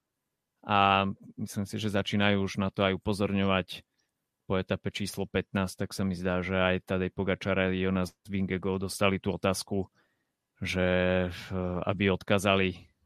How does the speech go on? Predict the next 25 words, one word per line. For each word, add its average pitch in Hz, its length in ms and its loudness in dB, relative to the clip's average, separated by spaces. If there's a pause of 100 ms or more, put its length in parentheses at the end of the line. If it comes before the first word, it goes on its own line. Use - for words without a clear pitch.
ne-, 95 400 -2
nejaké 104 480 -2
slova 98 400 4
fanúšikom, 101 800 2 (720)
aby 104 100 0
sa 92 140 2
táto 95 240 -2
situácia 95 560 2
popri 98 240 -2
cestách 92 560 -2
zlepšila. 95 560 2
Takže 90 480 4 (760)
ostáva 107 320 10
len 107 80 10
dúfať, 110 320 8
že 107 160 4
sa 113 160 2
to - 80 -2
zlepší, 117 640 6
ale 107 560 10 (640)
momentálny 113 480 8
trend 110 320 6
tomu 110 240 4
príliš 107 320 2
nenasvedčuje. 98 640 0